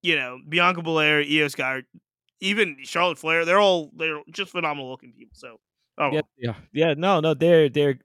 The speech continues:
Speaker 2: they're great, man. And, and it's
Speaker 1: I wanna be as respectful as possible.
Speaker 2: <laughs> Of course,
Speaker 1: I
Speaker 2: of
Speaker 1: don't get
Speaker 2: course.
Speaker 1: any trouble.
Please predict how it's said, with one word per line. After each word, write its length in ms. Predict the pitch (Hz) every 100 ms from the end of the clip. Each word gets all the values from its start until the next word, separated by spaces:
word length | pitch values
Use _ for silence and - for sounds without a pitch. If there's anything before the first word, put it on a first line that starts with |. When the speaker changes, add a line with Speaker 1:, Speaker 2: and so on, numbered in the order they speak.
| -
Speaker 2:
they're 140 | 143
great, 280 | 127 143 -
man. 260 | 120 123 123
And, 220 | 120 120
and 220 | 127 127
it's 320 | 131 - -
Speaker 1:
I 40 | 147
wanna 120 | 175
be 120 | 180
as 100 | 190
respectful 460 | 165 - 196 - 185
as 100 | 147
possible. 440 | 160 147 139 _ -
Speaker 2:
<laughs> 60 | - 370 349 294 - 320 - 285 -
Of 200 | 254 -
course, 380 | - 262 165 151
Speaker 1:
I 40 |
Speaker 2:
of 60 | 160
Speaker 1:
don't 140 | 254
get 60 | 160
Speaker 2:
course. 100 | 160
Speaker 1:
any 140 | 202
trouble. 400 | 185 196 156 113